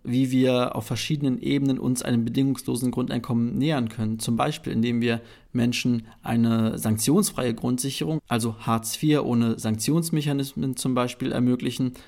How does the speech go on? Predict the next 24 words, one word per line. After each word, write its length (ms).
Damit 260
haben 140
wir 80
schon 160
mal 260
einen 400
großen 540
Teil 500
der 100
Ungerechtigkeit 720
abgedeckt. 560
Und 200
dann 420
zum 160
Beispiel 300
schauen, 320
ob 100
man 140
in 100
bestimmten 400
Regionen 460
anfängt 400
mit 100
Grundeinkommen. 680